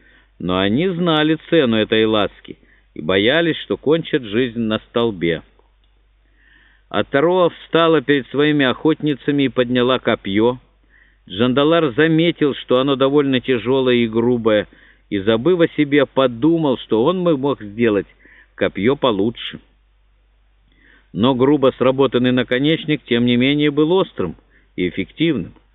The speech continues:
Он видел, что женщина прицелилась ниже. Она не собиралась убивать, она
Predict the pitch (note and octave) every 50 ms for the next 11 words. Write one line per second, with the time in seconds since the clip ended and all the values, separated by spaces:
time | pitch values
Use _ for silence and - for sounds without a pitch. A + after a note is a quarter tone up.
0 | _ - _ _ _ - F2 E2+ E2+ F#2 C#3 F3+ F#3 E3+ D3 - - - A2+ F#2+
1 | G#2+ A2 G#2+ G#2 - - G2+ G#2 G2+ F#2 - - _ _ _ _ _ - A2 A#2
2 | B2 A2+ - - C3 A#2 A2+ A2 G#2+ G2+ - - - - _ _ _ _ - G#2
3 | A#2+ C3+ C#3 B2+ G#2+ F2 - F#2+ F2+ D#2+ - - _ _ _ _ _ _ _ _
4 | - E3 F3+ F3 F3 E3 - - D3 C3+ D3 D#3 D#3+ D3+ D3 - - D3 C#3 C3+
5 | C#3 C3 A#2+ D3+ E3 C#3 - - G2+ G#2 A#2+